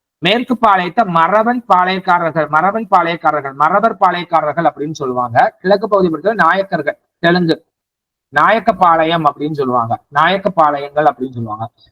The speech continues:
மேற்கு வந்து எவ்வாறு அழைக்கப்படும், மேற்கு பாளையக்காரர்கள் மறவர் பாளையக்காரர்கள் என்றும், கிழக்கு பகுதி எவ்வாறு அழைக்கப்படும், கிழக்கு பகுதி நாயக்கபாளையம் என்றும் அழைக்கப்படுகிறது.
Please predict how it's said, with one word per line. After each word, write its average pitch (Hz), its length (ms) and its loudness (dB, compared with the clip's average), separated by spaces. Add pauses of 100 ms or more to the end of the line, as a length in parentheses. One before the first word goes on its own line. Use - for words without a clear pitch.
(140)
மேற்கு 190 440 0
வந்து 190 220 4
எவ்வாறு 180 240 2
அழைக்கப்படும், 180 480 -2
மேற்கு 180 240 -2
பாளையக்காரர்கள் 175 600 0
மறவர் 170 400 2
பாளையக்காரர்கள் 156 680 0
என்றும், 151 340 -6 (420)
கிழக்கு 196 260 2
பகுதி 202 260 2
எவ்வாறு 180 260 2
அழைக்கப்படும், 170 600 0 (400)
கிழக்கு 202 260 2
பகுதி 196 340 2
நாயக்கபாளையம் 175 800 0
என்றும் 170 320 -4
அழைக்கப்படுகிறது. 123 720 -2